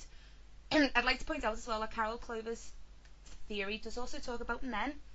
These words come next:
um, but I'm gonna save that for another time and do another podcast on it. Yeah, she talks about Laurie Strode and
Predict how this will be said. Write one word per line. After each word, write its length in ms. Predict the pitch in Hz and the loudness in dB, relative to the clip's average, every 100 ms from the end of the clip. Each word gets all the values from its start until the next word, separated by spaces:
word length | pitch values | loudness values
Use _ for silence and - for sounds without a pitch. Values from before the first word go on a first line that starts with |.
| - - - - | -14 -14 -16 -4
um, 240 | 190 190 185 | 0 0 0
but 100 | 214 - | 0 0
I'm 120 | 202 | 0
gonna 160 | 208 | -4
save 240 | 214 208 190 | -4 -6 -2
that 160 | 196 - | -2 -2
for 120 | 202 | -4
another 220 | 196 185 - | -4 -4 -2
time 280 | 180 175 175 | -2 -2 -4
and 120 | 175 | -8
do 100 | 175 170 165 | -8 -6 -4
another 260 | 165 160 156 - - - - - | -4 -4 -6 -6 -6 -8 -6 -6
podcast 380 | - - - - | -6 -8 4 4
on 80 | - | 4
it. 60 | - - - - - - - - - | -2 -10 -10 -8 -10 -10 -14 -16 -2
Yeah, 160 | 220 214 - | 0 2 0
she 120 | - 240 | -2 0
talks 200 | 240 247 | 0 0
about 160 | 240 | 2
Laurie 260 | 196 202 208 | 2 2 0
Strode 500 | - 196 180 175 175 | 0 0 0 -2 2
and 500 | 175 170 170 170 170 | 6 6 6 2 -2